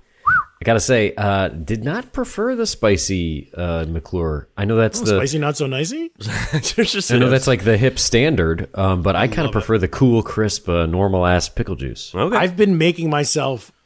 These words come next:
Speaker 2: vodka and McClure's, just the vodka on the rocks, a little dribble of McClure's spicy
Speaker 3: Ooh.
Speaker 2: juice right in there. It's delicious.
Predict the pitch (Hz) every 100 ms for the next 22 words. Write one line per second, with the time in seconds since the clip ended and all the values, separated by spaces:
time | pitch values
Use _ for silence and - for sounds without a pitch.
0 | _ 123 113 135 139 139 139 123 120 117
1 | - 120 107 107 - - 120 - 113 127
2 | 127 127 120 120 123 - 127 113 123 123
3 | 117 117 110 123 113 - - 113 - 117
4 | 113 117 _ _ - 147 302 202 87 135
5 | 127 - 120 127 131 - 135 - - 113
6 | 95 104 104 - -